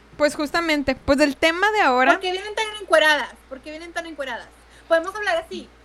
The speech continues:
Speaker 2: así como con este tono de regia, porque pues, sí, ¿no? Porque pues hay que hablar
Speaker 1: Pues
Speaker 2: como
Speaker 1: sí,
Speaker 2: regia.
Speaker 1: ¿no? O sea,
Speaker 2: Pues si vamos a hablar de machismo, hay que hablar como regia. Ah, no es cierto. Este, Dios, Diosito bendiga a la gente regia.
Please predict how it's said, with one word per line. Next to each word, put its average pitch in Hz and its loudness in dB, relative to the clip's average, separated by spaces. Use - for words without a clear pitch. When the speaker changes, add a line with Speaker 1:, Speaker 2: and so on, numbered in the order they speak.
Speaker 2:
así 269 -14
como 349 -12
con 330 -8
este 247 -14
tono 330 -2
de 330 -4
regia, 320 -6
porque 311 -8
pues, - -18
sí, 320 -8
¿no? 320 -8
Porque 320 0
pues 262 -16
hay 254 -10
que 294 -4
hablar 320 2
Speaker 1:
Pues 302 2
Speaker 2:
como 349 0
Speaker 1:
sí, 370 2
Speaker 2:
regia. 403 -2
Speaker 1:
¿no? 349 -4
O - -4
sea, 302 4
Speaker 2:
Pues 339 -8
si 370 0
vamos 339 4
a - -6
hablar 359 4
de 320 -6
machismo, 320 -12
hay 214 -12
que 262 -12
hablar 294 -6
como 302 -10
regia. 254 -12
Ah, 214 -4
no 254 -4
es 254 -6
cierto. 226 -4
Este, 226 -8
Dios, 240 -4
Diosito 254 2
bendiga 240 2
a 240 0
la 240 -4
gente 220 -8
regia. 220 -8